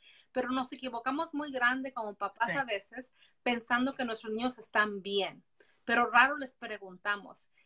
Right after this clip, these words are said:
Speaker 1: Si ellos creen que, "Oh, mi hijo está bien, no me ti-, no me tiene problemas, viene, tiene sus calificaciones bien, bien", y, y pues sí, sí hablamos, pero realmente no hay comunicación.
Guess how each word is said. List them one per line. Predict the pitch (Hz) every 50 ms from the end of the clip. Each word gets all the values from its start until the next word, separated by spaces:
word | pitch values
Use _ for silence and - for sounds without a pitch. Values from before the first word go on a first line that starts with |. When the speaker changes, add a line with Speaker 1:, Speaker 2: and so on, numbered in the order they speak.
| _
Speaker 1:
Si | - - - 254 262
ellos | 269 311 339 339 - -
creen | - 262 254 247 254 262 277 294 294 - _ _ _ _
que, | - 220 220 208 - -
"Oh, | 330 349
mi | 330 339
hijo | 311 - 359
está | - - 339 320
bien, | 294 302 311 320 320
no | 311 311
me | 302 302 302
ti-, | - 294 277
no | 269 277
me | 277 285 277
tiene | 277 277 262 254
problemas, | - 233 226 220 262 294 302 320 320 320 320 320 320 320 - - _ _ _ _ _ _
viene, | 320 202 233 247 254 269 277 269 269
tiene | 262 - 247 247
sus | 247 - -
calificaciones | - 226 220 220 - 202 190 - 247 233 226 220
bien, | 202 220 220 208 208
bien", | 202 269 302 311 311 320 320 311 294
y, | 269 262 254 _ _ _ -
y | 427 440 453 453
pues | 453 392 -
sí, | 440 415 392
sí | - 370
hablamos, | 349 302 330 320 330 294 226 202 - - _ _ _ _ _ _
pero | - 254 254 262
realmente | 254 277 277 285 285 285 285 277 - 285
no | 262 254
hay | 254 254
comunicación. | - 262 240 226 220 202 180 - 185 190 - - 285 285 254 208 180